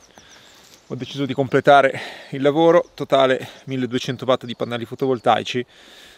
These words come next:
per sopperire più che altro nel periodo invernale alle, appunto, giornate corte e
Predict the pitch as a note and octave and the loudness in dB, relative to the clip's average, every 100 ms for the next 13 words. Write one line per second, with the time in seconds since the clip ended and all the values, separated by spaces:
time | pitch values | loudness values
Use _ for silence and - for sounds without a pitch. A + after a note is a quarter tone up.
0 | _ - C#3 D3 B2 D3+ C3 C3+ B2+ - | _ -2 -2 -2 2 2 4 4 4 0
1 | C3 C3+ A#2 A2+ B2 A2+ B2+ A#2 A2 A2 | 2 4 4 2 -4 -4 -4 -4 -4 -4
2 | A2 A#2+ A2 G2 G#2+ A2 _ _ _ - | -2 -2 -2 -4 -6 -12 _ _ _ -20
3 | _ _ - - - - - - _ - | _ _ -18 -18 -20 -20 -20 -20 _ -8
4 | A2+ A2+ G#2+ G2+ G2+ - A2 B2 B2 A#2 | -6 -2 -4 -6 -12 -14 -12 -12 -8 -6
5 | A#2+ B2 B2+ - B2+ B2+ - A#2+ A#2 A2 | -6 -4 -6 0 2 2 0 0 0 -4
6 | G#2+ G#2 G2 | -4 -6 -8